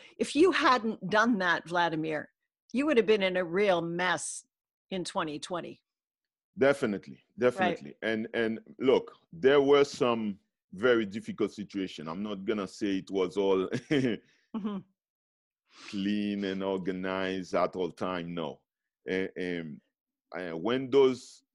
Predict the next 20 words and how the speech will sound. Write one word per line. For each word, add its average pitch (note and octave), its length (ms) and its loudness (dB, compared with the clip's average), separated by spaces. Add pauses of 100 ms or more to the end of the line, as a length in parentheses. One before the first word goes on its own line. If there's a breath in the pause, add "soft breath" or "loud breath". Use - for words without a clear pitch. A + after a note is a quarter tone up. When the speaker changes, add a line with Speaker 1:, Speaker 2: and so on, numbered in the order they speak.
(260)
Speaker 2:
uh, G#2 220 -6
situation A#2+ 720 -6
happen, G#2+ 640 -2
n-, G2 240 -10
uh, F2+ 400 -10 (760)
you F#2+ 280 -6
need A2 200 -4 (100)
to F#2+ 240 -2 (140)
pivot. F#2+ 340 -4 (640)
Speaker 1:
Mm-hmm. F#3+ 220 -8 (100)
Speaker 2:
Uh, F#2 480 -6
um, E2 220 -12 (220)
and G2+ 160 -2
I'm G2+ 160 -2
not A2+ 180 -2
saying A2 380 -2
that G2 280 2
we G#2 240 -2
are, F#2+ 320 4 (800)
um, F2 440 -6